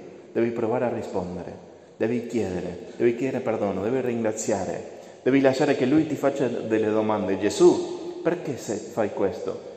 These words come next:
E come hai studiato? Come non hai studiato? E perché non hai studiato? E come mai?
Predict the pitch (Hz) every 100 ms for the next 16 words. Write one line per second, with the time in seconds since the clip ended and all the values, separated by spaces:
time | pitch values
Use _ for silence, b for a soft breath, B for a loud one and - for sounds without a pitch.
0 | - 113 165 170 147 - 110 104 98 -
1 | 143 147 127 117 113 - 107 104 - 190
2 | - 139 104 98 - 101 98 - 117 92
3 | 98 90 -